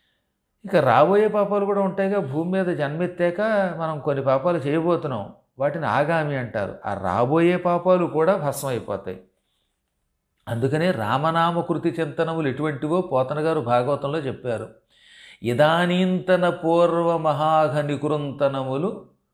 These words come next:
రామనామ కృతి చింతనములు." ఇదానీంతన, ఇప్పుడు చేస్తున్నటువంటి, పూర్వ, పూర్వం చేసినటువంటి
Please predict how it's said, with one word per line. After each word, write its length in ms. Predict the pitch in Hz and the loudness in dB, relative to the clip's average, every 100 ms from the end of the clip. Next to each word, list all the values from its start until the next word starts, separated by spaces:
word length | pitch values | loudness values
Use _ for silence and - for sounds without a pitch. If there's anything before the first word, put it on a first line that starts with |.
| _ _ _ _ | _ _ _ _
రామనామ 800 | 123 135 131 131 127 120 117 151 | -4 -2 -2 -2 0 0 0 -2
కృతి 300 | 170 120 139 | -4 -4 -4
చింతనములు." 800 | 123 120 110 101 107 101 98 85 - - | -4 -4 -6 -6 -6 -6 -6 -8 -10 -6
ఇదానీంతన, 1040 | 110 151 151 147 143 135 127 127 117 101 - _ _ - | 2 2 2 -2 -6 -4 -4 -2 -4 -6 -14 _ _ -16
ఇప్పుడు 360 | 131 135 202 196 | -16 -6 -2 0
చేస్తున్నటువంటి, 1200 | 170 160 - 135 123 123 117 110 139 117 107 - _ _ - | 0 -2 -4 -6 -6 -4 -6 -6 -6 -6 -6 -14 _ _ 0
పూర్వ, 640 | 135 139 139 143 117 - - - - | 4 6 6 4 2 -2 -12 -18 -6
పూర్వం 400 | 143 165 165 135 | -2 0 -2 -4
చేసినటువంటి 1080 | 139 127 131 123 127 120 110 147 139 107 - | -6 -6 -6 -6 -6 -8 -6 -4 -4 -4 -10